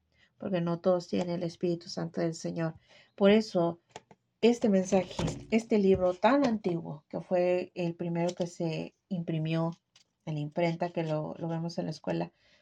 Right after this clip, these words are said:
por eso un libro tan antiguo, desde los tiempos más, este,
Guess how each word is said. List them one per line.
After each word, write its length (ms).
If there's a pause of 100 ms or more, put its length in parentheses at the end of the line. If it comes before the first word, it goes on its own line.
(140)
por 120
eso 140
un 80
libro 240
tan 340 (400)
antiguo, 520
desde 260
los 320 (320)
tiempos 720
más, 520
este, 920